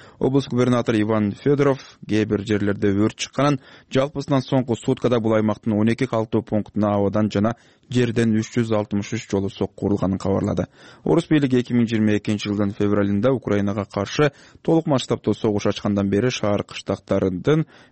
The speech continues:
мектеп, бала бакча, оорукана, таза суу жана энергетика тармагы сыяктуу жарандык инфраструктураны талкалап, адамдарды өлтүрүп жатканы тууралуу айыптоолорду четке кагып келүүдө.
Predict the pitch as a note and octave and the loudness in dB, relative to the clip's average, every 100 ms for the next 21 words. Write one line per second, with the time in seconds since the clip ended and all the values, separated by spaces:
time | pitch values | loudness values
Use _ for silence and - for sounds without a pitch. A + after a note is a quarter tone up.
0 | - G2 - D3 D3+ G2+ G2 G2 - B2+ | -4 -4 0 0 2 0 2 0 0 2
1 | G#2+ G#2 G2+ G#2 - G2+ G2+ - C3+ A2+ | 2 0 -2 -2 -2 -2 -2 -2 -2 0
2 | A2 - - _ - D3+ B2+ A#2+ - A2+ | 0 -2 -10 _ 0 0 2 0 0 -4
3 | - G#2 G#2 G2 - F#2+ - A#2+ A2 G2+ | -2 -2 -2 -4 -2 -4 -2 -2 0 0
4 | G2 G2+ G2+ - F#2+ - F#2+ - G2 G2 | 0 -2 -2 -4 -8 -6 -10 -4 -2 -2
5 | F#2+ G2 G2 G#2 C3+ - G#2 G2 G2 G2+ | -2 -4 -4 -4 -4 -8 -6 -4 -4 -2
6 | G2 G2 - - - - G#2+ A2 B2 A#2 | 0 -2 -4 -20 -10 -2 0 0 0 0
7 | - G#2 - G2 F#2+ G2+ G2 - G2 F#2 | 0 -4 -2 -2 0 0 -2 -2 0 0
8 | - - F#2+ A#2 _ - G#2+ - F2+ F#2 | 0 0 0 -2 _ -4 -4 -2 -2 -2
9 | F#2+ F2+ - F#2+ G2 G2 G2 | -4 -6 -4 -4 -2 -2 -4